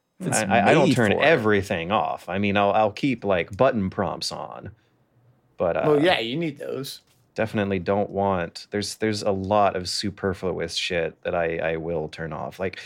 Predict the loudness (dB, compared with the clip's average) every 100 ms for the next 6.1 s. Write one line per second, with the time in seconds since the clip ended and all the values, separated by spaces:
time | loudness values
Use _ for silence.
0 | -18 0 4 4 4 4 4 4 4 4
1 | 4 4 4 2 0 2 2 2 2 -2
2 | -4 -2 0 0 -2 -4 -10 _ _ 4
3 | 4 4 2 4 6 6 6 4 6 6
4 | 6 6 4 4 2 2 2 0 0 -8
5 | _ 4 4 4 4 4 4 2 0 -4